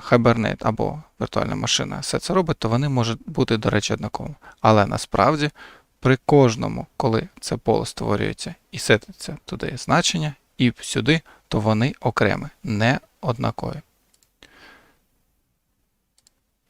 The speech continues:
Подивимось тепер на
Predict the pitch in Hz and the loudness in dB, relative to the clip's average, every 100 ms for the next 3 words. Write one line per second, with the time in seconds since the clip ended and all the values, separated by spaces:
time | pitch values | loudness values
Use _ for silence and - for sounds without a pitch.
0 | _ _ _ _ _ _ _ _ _ _ | _ _ _ _ _ _ _ _ _ _
1 | _ - - 123 143 143 135 - - - | _ -8 -4 0 2 2 -2 -4 -6 2
2 | 117 117 101 104 | 2 2 0 0